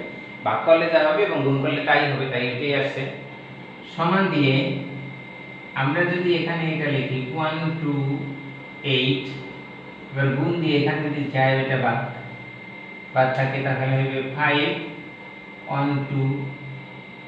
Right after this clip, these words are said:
ফাইভ, ওয়ান, ওয়ান। এরপর এটাকে কি করব? এটাকে যদি ভাগ থাকে গুণ করে এখানে টু উপরে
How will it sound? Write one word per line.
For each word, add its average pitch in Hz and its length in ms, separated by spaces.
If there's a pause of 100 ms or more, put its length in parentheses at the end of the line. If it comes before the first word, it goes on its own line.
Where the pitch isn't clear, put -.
(240)
ফাইভ, 135 400 (720)
ওয়ান, 131 240 (220)
ওয়ান। 117 240 (920)
এরপর 196 260
এটাকে 202 340
কি 165 200
করব? - 360
এটাকে 156 340
যদি 180 300
ভাগ 131 120 (100)
থাকে 160 160
গুণ 143 300
করে 160 180
এখানে 151 360 (100)
টু 151 60
উপরে 151 420